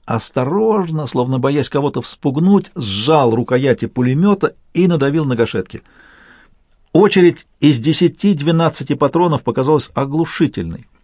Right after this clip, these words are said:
Группа офицеров как бы разлетелась в разные стороны от ветра, но недалеко. Тела остались тут же на земле. Из лесочка во весь опор вылетел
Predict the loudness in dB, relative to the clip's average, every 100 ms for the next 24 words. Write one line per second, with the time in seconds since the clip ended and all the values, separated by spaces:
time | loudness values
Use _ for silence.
0 | _ _ _ _ _ -8 -2 2 2 2
1 | 0 0 0 0 0 0 2 2 2 2
2 | 0 2 0 2 2 0 0 -2 -2 0
3 | -2 -2 -4 -4 -12 _ -4 0 0 0
4 | -2 -4 -2 -2 -4 _ _ -4 0 2
5 | 2 -2 -6 -4 -2 -2 -2 0 -2 0
6 | -2 -2 -2 -4 -6 _ _ -20 -20 -20
7 | -20 -20 -20 _ -4 0 4 4 4 2
8 | 2 0 2 4 4 2 0 2 0 4
9 | 2 4 0 -2